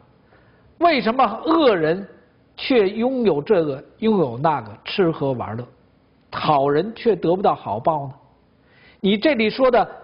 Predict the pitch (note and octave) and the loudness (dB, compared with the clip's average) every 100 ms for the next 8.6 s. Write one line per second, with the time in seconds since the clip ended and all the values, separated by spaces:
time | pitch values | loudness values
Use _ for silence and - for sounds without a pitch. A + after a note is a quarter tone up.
0 | - _ _ _ _ - - F3 D3 F3+ | -20 _ _ _ _ -12 -2 0 2 4
1 | A3 C3+ - - - _ _ D#4+ D4+ F#3+ | 2 2 -6 -20 -20 _ _ 2 4 4
2 | F#3+ D3 - - - - G3 A#3+ G#3 F#3 | 2 0 -2 -20 -14 -4 0 2 2 2
3 | E3 C3 D3 - F3+ D#3 - C#3+ - B2+ | 0 -2 -8 -2 -2 -2 -8 -12 -10 -2
4 | B2+ A#2+ D#3 C#3+ - E3 C3+ G#2 - - | -2 -2 -4 -4 -4 -6 -8 -14 -18 -20
5 | - _ _ _ _ _ _ _ _ _ | -20 _ _ _ _ _ _ _ _ _
6 | - _ _ - B3+ - D#3 C#3+ C3+ C3 | -20 _ _ -2 0 0 -4 -2 0 0
7 | G#2 - - _ _ _ - A#2 G2+ A2+ | -2 -8 -20 _ _ _ -6 -4 -4 -8
8 | B2 A#2+ G#2+ G#2 G#2+ _ | -8 -8 -8 -10 -16 _